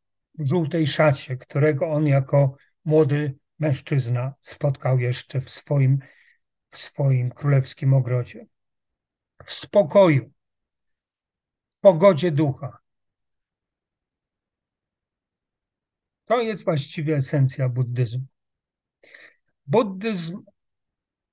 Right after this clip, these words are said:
w tym sensie jest raczej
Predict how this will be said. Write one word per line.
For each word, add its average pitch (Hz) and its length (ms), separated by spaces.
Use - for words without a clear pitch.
w - 80
tym 226 300
sensie 202 640
jest 180 360
raczej 185 640